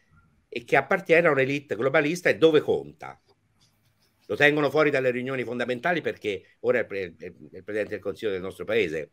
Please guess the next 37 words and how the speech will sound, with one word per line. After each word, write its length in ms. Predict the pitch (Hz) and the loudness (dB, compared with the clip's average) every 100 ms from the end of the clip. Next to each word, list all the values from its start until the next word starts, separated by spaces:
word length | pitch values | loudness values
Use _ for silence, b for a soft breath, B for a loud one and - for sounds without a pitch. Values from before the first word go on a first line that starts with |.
| _ _ _ _ | _ _ _ _
ma 100 | 147 | -8
diciamo 240 | 175 156 | 0 2
lui 220 | 127 147 123 | 4 2 2
ha, 140 | 113 | 0
lì 180 | 127 143 | 0 2
ha 60 | 113 | 2
un 140 | 104 | 0
peso 300 | 107 95 87 | -4 -4 -4
veramente 800 | 82 82 71 65 64 - 135 143 _ _ _ | -4 -4 -8 -14 -12 -4 -4 -6 _ _ _
ed 140 | - 151 | -6 -4
è 40 | |
sta-, 180 | 151 160 | -4 -6
stato 360 | 165 - 160 | -6 -8 -8
scelto 340 | 143 165 147 107 | -8 -8 -6 -6
ad 120 | 87 | -8
hoc. 380 | 64 - - 69 _ _ _ _ _ | -10 -18 -20 -20 _ _ _ _ _
Il 140 | 170 160 | -16 -8
che 160 | 254 | -8
ci 120 | 247 | -4
dice 200 | 185 160 | -4 2
anche 240 | 170 165 143 | 4 4 2
che 60 | |
il 60 | 139 | 0
nostro 280 | 151 156 147 | 0 -2 -2
paese, 280 | 143 123 120 | 0 2 2
come 180 | 135 135 | 2 2
si 80 | |
è 80 | 160 | 0
già 160 | 160 185 | 0 -2
visto 300 | 151 180 156 | -2 -6 -4
negli 140 | 131 | -2
ultimi 280 | 139 131 123 | -4 -6 -6
due 200 | 117 110 | -2 0
anni, 600 | 92 85 85 90 101 117 _ _ _ _ _ _ _ _ _ _ | 0 0 -4 -6 -6 -8 _ _ _ _ _ _ _ _ _ _
è 100 | - | -2
un 160 | 156 175 | -2 0
paese 840 | 185 165 120 95 80 80 76 - | 2 4 4 2 -2 -4 -6 -12